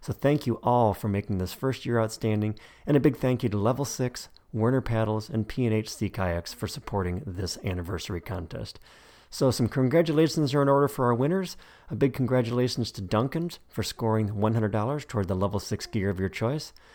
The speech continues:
Congratulations goes out to Roger, Sylvia, Richard, and Vicky for winning great prizes from P and H Sea Kayaks. And finally, congratulations to Sam for picking up a sweet shirt and hat combo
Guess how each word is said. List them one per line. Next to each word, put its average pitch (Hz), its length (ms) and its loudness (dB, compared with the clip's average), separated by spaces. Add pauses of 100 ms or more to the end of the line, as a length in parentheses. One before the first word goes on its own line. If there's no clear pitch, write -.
(240)
Congratulations 107 640 2
goes 110 200 2
out 113 160 4
to 110 80 -4
Roger, 131 580 0 (220)
Sylvia, 113 720 2
Richard, 135 500 -2
and 135 220 -2
Vicky 127 340 -2
for 92 200 -4
winning 95 240 0
great 104 260 -2
prizes 107 400 -2
from 98 140 -4
P - 180 -4
and 110 80 2
H 110 160 0
Sea 139 160 -2
Kayaks. 127 480 -6 (380)
And 147 280 4
finally, 143 360 2
congratulations 131 760 0
to 117 100 -8
Sam 151 400 0
for 139 120 -8
picking 127 280 -2
up 120 120 -6
a - 40 -2
sweet 175 300 -4
shirt - 300 -2
and 135 100 -4
hat 117 240 -2
combo 101 380 0